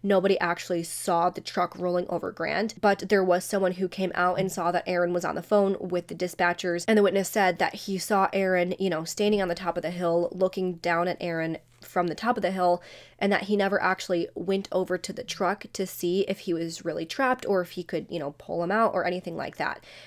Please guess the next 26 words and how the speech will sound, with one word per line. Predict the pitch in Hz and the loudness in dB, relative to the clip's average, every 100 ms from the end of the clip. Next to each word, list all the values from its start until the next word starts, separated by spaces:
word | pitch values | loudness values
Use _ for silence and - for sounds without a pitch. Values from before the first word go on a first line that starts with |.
| - | -2
That | 185 | 2
is | 208 | 2
what | 202 185 | 2 0
this | - | -2
other | 185 165 | -2 -2
witness | 165 - 165 | -4 -4 -6
said. | - 185 175 | -2 2 2
He | 175 - | 0 -6
said | 185 175 | -2 0
that | 170 - | 0 0
Aaron | 170 175 | 0 0
was | 175 165 | 0 -4
just | 160 - - | -6 -8 -14
pacing | - 190 185 196 | -4 -4 -2 -4
back | 175 160 170 | 0 -2 -2
and | 170 | -6
forth | - 190 180 - | 0 2 2 -2
as | 170 165 | -4 -2
he | - | -2
was | 170 170 | -4 -4
on | 160 160 160 | -4 -4 -4
this | 165 170 165 | -6 -6 -6
nine | 165 147 156 | -6 -6 -8
one | 139 175 | -8 -4
one | 190 | -2
call. | 175 - 170 160 | -4 -4 0 0